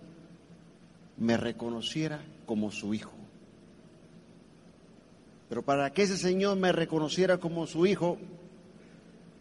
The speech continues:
yo tenía que ser alguien en la vida.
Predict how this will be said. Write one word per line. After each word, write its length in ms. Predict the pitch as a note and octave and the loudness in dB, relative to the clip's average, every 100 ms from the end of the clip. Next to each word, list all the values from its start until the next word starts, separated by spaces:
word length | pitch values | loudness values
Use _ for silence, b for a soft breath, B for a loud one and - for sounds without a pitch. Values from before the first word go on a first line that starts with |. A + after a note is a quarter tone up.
| - - - - - - - - - - - - - - - - - - - - - G#2 | -20 -20 -20 -20 -20 -20 -20 -20 -20 -20 -20 -20 -20 -20 -20 -20 -20 -20 -20 -20 -16 -2
yo 200 | C3 D3+ | 0 2
tenía 520 | C#3+ D3 D#3 D3 - - - | 2 2 2 0 -4 -14 -10
que 140 | - C3+ | -4 -2
ser 180 | B2+ B2+ | 2 2
alguien 300 | C3+ B2 A2 | 2 0 0
en 60 | |
la 80 | G2 | -2
vida. 220 | A#2+ G#2 | -4 -6